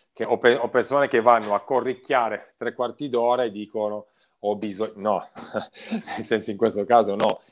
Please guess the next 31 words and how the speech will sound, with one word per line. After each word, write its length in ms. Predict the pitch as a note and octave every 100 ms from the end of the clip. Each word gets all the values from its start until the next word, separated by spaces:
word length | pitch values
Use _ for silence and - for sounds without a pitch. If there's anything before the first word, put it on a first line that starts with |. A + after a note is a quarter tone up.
| _
È 120 | G#2+
normale 520 | G#2+ A2+ A#2 C3 C3
che 360 | - G2+ F2+ _
se 260 | _ - B2+
il, 380 | A2+ A2 A2 G#2+ A2
il 140 | G#2
tuo 440 | - A#2+ B2 B2+ -
ob-, 300 | A2 A2+ A2+ -
obiettivo 960 | A2+ A2 A2+ A2+ - A#2+ G2+ F2 E2 - - _
è 320 | - G2+ F2 - _ -
aumentare 580 | G2 G2+ G2 - A2 A2
la 80 |
massa 320 | A2 A#2 A2+ A#2+
muscolare 800 | A2+ - A#2+ A2 G#2 G#2 G2+ _
o 140 | G2+
aumentare 640 | G2+ G#2 G#2 - A2+ G#2 G2
le 220 | G#2 G#2
prestazioni 1200 | - G#2+ - A#2+ A2+ - C3 G#2 F#2+ G#2 B2 C3 _ _ _ _ _ _ _ -
e 120 | G2
sei 320 | - B2+ A2
in 120 | A2
forma 920 | G#2 - A#2+ A2+ G2+ F2+ F2+ F#2 F2+
e 160 | - G2+
quindi 300 | - B2 A#2
il 100 | G#2+
workout 440 | G#2 G#2 - B2 A2
non 120 | G#2
è 60 |
un 100 | A#2
qualcosa 460 | A2+ A#2+ - A2 G#2
fatto 600 | - A#2 A2 - G2+ F#2